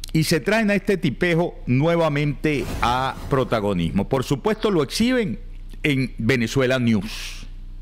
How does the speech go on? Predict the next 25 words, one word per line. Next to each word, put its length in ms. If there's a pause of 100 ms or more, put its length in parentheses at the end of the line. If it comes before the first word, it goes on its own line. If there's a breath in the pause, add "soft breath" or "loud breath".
(540)
¿Qué 180
les 180
queda? 260
Venezuela 420
News, 320 (260 loud breath)
desde 140
hace 220
rato 240
les 120
vengo 260
diciendo 280
yo, 540
una 260
plataforma, 680
multiplataforma 1040
digital, 540
con 320
todos 240
los 80
jugueticos 540
bien 200
puestos. 460 (280 loud breath)
Ahí 200
está 240
Carvajalino 880